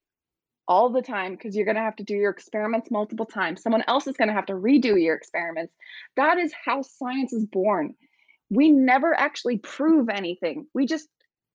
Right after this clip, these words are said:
say that things are less likely, you know, like, "Oh, I tried this this many times. It didn't happen." Or what was, what the bad thing I was expecting didn't happen.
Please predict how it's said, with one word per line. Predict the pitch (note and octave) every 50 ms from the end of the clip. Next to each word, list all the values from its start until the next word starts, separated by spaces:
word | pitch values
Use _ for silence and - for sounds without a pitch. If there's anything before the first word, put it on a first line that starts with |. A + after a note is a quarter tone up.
| _ _
say | _ - E4 D4 D4 C#4+
that | C#4+ C#4 C#4+
things | D4 C#4 C#4+ C4 B3+
are | A3 G#3 G#3 A#3
less | C4+ C4 C4 - - -
likely, | - B3+ D4 D#4+ - - G#3 F#3 F3 F3+ G3 - _ _ _ _ _ _ _ _ _ -
you | C4+
know, | C4 C4+ C4+
like, | C4 A3+ A3 - - _ -
"Oh, | C#4+ C#4 B3+ G#3+ E3+ - - _ _ _ - - -
I | - B3 D4
tried | C#4+ - - C#4+ C#4 C4 D4+ C#4+ A3
this | G#3+ G3 G3 A3 G#3 _ _ _ _ _ _ _ _ -
this | G3+ A3 D4 E4 - -
many | D4+ D4+ D4+ D4 C4+
times. | - - E4 D#4+ C#4+ G#3+ F3+ F#3 F#3+ F#3+ G3+ - _ _ _ _ _ _ _ _ _ _ _ _ _ _ _ _ _ _ _ _ _
It | - D#4 - -
didn't | - E4 E4 D4+ C#4 B3+
happen." | C#4+ D4+ E4 F4+ - - G#3+ D#3+ D3+ E3 F#3 C4+ C4+ _ _ _ _ _ _ _ _ _
Or | - - A3+ A3+
what | A3 B3+ C#4+ -
was, | D#4 D4 - -
what | A#3+ C4 C#4+ C#4+ - - - _ -
the | - G#3 A3
bad | G3 C4 C#4 D#4+ E4+ C4 -
thing | - C#4 C4+ C4 C4
I | B3 A#3+
was | A#3+ B3
expecting | C4+ - - - D4+ D#4 D#4 A#3+ A3 A3
didn't | B3 C4 C4 C4+
happen. | C#4 D4 C#4 C#4+ - G#3 G3 F3+ F3+ G3